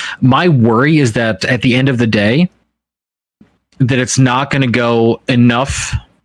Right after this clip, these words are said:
away from a new experience in terms of, like, an open world, semi-silent, protagonist-driven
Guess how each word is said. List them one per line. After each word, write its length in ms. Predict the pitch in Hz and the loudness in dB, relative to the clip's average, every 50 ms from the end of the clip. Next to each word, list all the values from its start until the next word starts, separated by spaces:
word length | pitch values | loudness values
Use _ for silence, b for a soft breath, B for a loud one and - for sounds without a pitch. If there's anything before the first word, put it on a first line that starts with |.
| _ - | _ -2
away 400 | 123 123 120 113 127 127 127 131 | 0 0 2 2 2 0 0 -2
from 300 | 123 - - 123 120 120 | -2 -2 -4 -2 -2 0
a 100 | 113 - | 0 2
new 380 | 110 110 113 113 120 123 123 120 | 4 4 4 4 4 2 2 2
experience 640 | 107 - - - 117 107 98 92 90 85 87 90 - | 0 0 -2 0 0 0 2 2 2 2 0 0 -2
in 120 | - 113 110 | 0 0 0
terms 320 | - 113 110 110 107 98 | 0 0 0 2 2 0
of, 100 | 110 92 | 0 0
like, 300 | 104 104 101 95 - - B B B B B B | 0 -2 -2 -4 -6 -10 B B B B B B
an 120 | - 117 110 | -2 0 0
open 280 | 117 123 - 156 160 | 0 0 0 0 0
world, 440 | 135 127 120 117 113 113 113 107 107 - _ _ _ _ _ _ _ _ _ _ _ _ _ _ _ _ _ _ _ - | 2 0 0 0 0 -2 -2 -4 -6 -8 _ _ _ _ _ _ _ _ _ _ _ _ _ _ _ _ _ _ _ -4
semi-silent, 1080 | - - - - - 143 143 139 139 139 131 - - - 127 127 127 127 123 117 107 | -4 -2 -2 0 0 0 0 0 0 0 0 -2 -2 -2 -2 -2 -2 -2 -2 -2 -4
protagonist-driven 1160 | - 120 - - 127 120 117 123 120 117 104 107 101 117 113 110 104 113 107 104 104 101 104 | -4 -4 -2 -2 -2 -2 0 0 0 0 -2 0 0 0 0 0 0 2 2 4 4 2 2